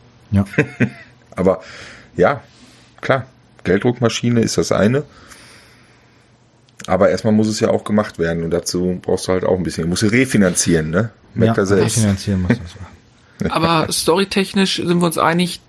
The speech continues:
Speaker 3: die Fokussierung wieder auf einen Charakter wäre deutlich schöner als auf
Speaker 1: Wär,
Speaker 3: mehrere
Speaker 1: wär ich auch
Speaker 3: aufgesplittet.
Speaker 1: dafür, ja.
Speaker 3: Ja, das, äh, finde ich auch
Speaker 2: Ja,
Speaker 3: besser.
Speaker 2: könnte ich auch mich,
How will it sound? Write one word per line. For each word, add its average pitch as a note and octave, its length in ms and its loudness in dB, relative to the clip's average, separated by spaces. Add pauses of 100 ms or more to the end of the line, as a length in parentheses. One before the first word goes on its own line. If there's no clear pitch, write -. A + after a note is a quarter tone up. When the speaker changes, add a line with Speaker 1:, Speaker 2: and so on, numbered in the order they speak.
(160)
Speaker 3:
die E3 180 -4
Fokussierung D#3+ 680 0
wieder D3 160 2
auf D3 160 -4
einen D3 180 0
Charakter D#3 460 -2
wäre C#3 100 0
deutlich C#3 320 0
schöner C#3 280 0
als B2+ 200 -4 (100)
auf A2 200 -2
Speaker 1:
Wär, A2 280 4
Speaker 3:
mehrere - 260 0
Speaker 1:
wär A2 100 4
ich G2+ 60 4
auch - 120 -2
Speaker 3:
aufgesplittet. F#2 440 -2
Speaker 1:
dafür, E2+ 80 -2
ja. E2+ 200 -4 (880)
Speaker 3:
Ja, C#3+ 140 -4 (320)
das, - 300 -8
äh, C3+ 120 -8
finde C3 240 -8
ich C3+ 80 -8
auch B2+ 60 -6
Speaker 2:
Ja, B2+ 80 2
Speaker 3:
besser. C3+ 100 -4
Speaker 2:
könnte C3 160 2
ich B2+ 80 0
auch G#2 140 2
mich, G2 160 2